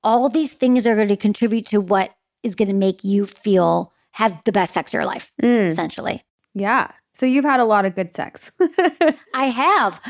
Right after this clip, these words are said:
Speaker 1: But, you know, this show, my mission was born from the fact that I was in my mid-thirties, and I think you can relate to this. I wasn't having orgasms with a partner. I, I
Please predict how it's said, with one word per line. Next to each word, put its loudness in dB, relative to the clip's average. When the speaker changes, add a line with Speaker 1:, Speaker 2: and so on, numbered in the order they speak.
Speaker 1:
But, 0
you 4
know, 4
this -2
show, 2
my 4
mission 2
was 2
born 2
from -4
the 0
fact 0
that 0
I 2
was 0
in 2
my 4
mid-thirties, 2
and 2
I 0
think -2
you 0
can -2
relate 0
to -8
this. 0
I -6
wasn't 0
having 2
orgasms 2
with -2
a 0
partner. -2
I, 2
I -4